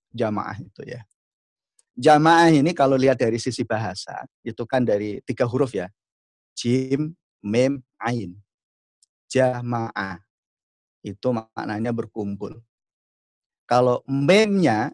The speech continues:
itu ditasydid, jamaah, maka maknanya adalah dikumpulkan. Nah, ketika kemudian di situ ada kata jamaah, ya,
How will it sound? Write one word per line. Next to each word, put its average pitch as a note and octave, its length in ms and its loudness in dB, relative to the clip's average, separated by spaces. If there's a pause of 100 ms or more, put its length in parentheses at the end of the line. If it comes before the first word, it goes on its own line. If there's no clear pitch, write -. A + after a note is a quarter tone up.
itu D#3+ 240 -2
ditasydid, C#3 640 -2 (320)
jamaah, D3 720 4 (640)
maka G2 240 -8
maknanya G#2+ 480 -6
adalah G2 260 -6 (220)
dikumpulkan. A#2+ 960 -8 (1500)
Nah, G2+ 400 -16 (800)
ketika G#3+ 400 2
kemudian F#3 320 4
di E3+ 80 2
situ F3 160 2
ada D#3 240 6
kata D3 400 2
jamaah, D3+ 960 4
ya, - 260 -14